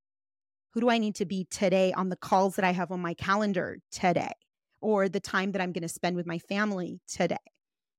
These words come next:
What version of Wendy needs to be on the forefront, right? Do I need to be loving Wendy? Do I need to be Coach Wendy? Because I have this way of being as a coach." <laughs> So tapping into that. And the more connected you are, the more you start being able to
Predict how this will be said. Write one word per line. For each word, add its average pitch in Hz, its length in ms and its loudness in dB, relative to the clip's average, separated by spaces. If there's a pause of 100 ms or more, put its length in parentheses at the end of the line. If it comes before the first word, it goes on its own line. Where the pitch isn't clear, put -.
(320)
What 185 240 2
version 202 420 0
of 165 100 -4
Wendy 185 420 0
needs 170 280 -6
to 170 80 -10
be 175 120 -4
on 175 140 -4
the 170 60 -4
forefront, - 500 -4
right? 202 200 -6
Do 190 100 -4
I 180 80 -2
need 180 160 -6
to - 80 -12
be 170 100 -6
loving 214 560 0 (160)
Wendy? 214 380 -2
Do 170 140 -6
I 165 60 -2
need 165 180 -6
to 175 100 -10
be 170 280 -4 (520)
Coach 240 420 2
Wendy? 208 640 2
Because 180 160 -4
I 180 120 2
have 180 200 0
this 190 160 -4
way 196 160 2
of 175 120 -4
being 190 340 -2
as 180 120 -2
a 180 60 -4
coach." 233 480 2
<laughs> 311 600 2 (420)
So 254 120 4
tapping 285 420 4
into 233 200 0
that. 185 240 2 (140)
And 214 300 0
the 226 80 4
more 262 220 6
connected 247 580 2
you 208 160 2
are, 185 380 2 (180)
the 214 60 0
more 220 180 2
you 214 160 0
start 196 400 0
being 196 220 -4
able 190 400 -2
to - 160 -6